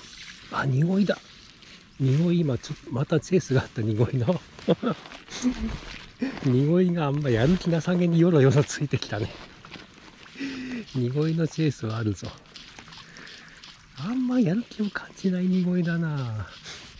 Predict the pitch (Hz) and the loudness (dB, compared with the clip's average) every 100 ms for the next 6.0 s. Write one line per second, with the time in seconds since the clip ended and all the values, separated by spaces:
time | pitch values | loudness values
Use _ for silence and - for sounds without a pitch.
0 | - - - - - 139 135 120 120 165 | -20 -20 -20 -20 -14 -8 -4 -2 -2 -2
1 | - 180 98 90 92 - - - - - | -2 -2 -2 -4 -12 -16 -18 -16 -14 -14
2 | - - - - 160 160 - 104 104 - | -14 -12 -8 -2 0 0 -4 -6 -4 -4
3 | 107 104 - 101 95 - 101 - 107 107 | -2 -2 -2 -4 -4 -4 -6 -6 -4 -2
4 | 120 - - - - - 95 117 110 160 | -4 -12 -18 -18 -12 -10 -2 0 0 -2
5 | - 113 - 120 160 120 107 110 101 | -4 -8 -4 -2 -2 -4 -4 -4 -4